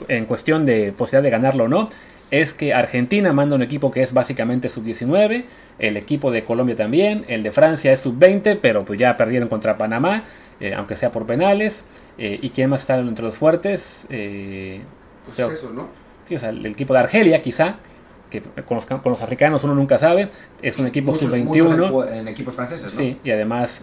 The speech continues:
Speaker 1: hay uno de veintidós, entonces básicamente por edad se tiene ventaja sobre Argentina y Colombia,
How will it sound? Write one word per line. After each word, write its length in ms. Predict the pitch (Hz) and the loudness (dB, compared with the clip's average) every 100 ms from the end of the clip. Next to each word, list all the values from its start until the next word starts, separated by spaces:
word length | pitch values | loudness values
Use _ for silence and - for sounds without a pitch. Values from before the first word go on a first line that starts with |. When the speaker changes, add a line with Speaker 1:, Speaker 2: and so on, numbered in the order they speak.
| - | -8
Speaker 1:
hay 160 | 117 120 | -2 0
uno 140 | 123 | 0
de 80 | 110 | -2
veintidós, 600 | 101 101 113 156 202 - - - - - | -4 -4 2 4 4 -2 -20 -20 -16 -10
entonces 640 | 104 - 131 - 135 - | -8 -4 -4 -4 -6 -2
básicamente 840 | 156 175 202 151 175 185 196 214 - - - - - | 0 2 2 2 2 2 0 -2 -6 -20 -20 -20 0
por 200 | - 156 | 6 8
edad 340 | 160 220 277 285 - - - - - - | 8 8 6 2 -18 -20 -20 -20 -20 -18
se 200 | - 151 | -2 -2
tiene 240 | 131 196 180 | 2 6 8
ventaja 420 | 139 131 175 139 | 6 4 2 2
sobre 200 | 139 120 | 2 2
Argentina 180 | 170 156 | 2 2
y 40 | |
Colombia, 500 | - 170 214 254 | 6 6 4 0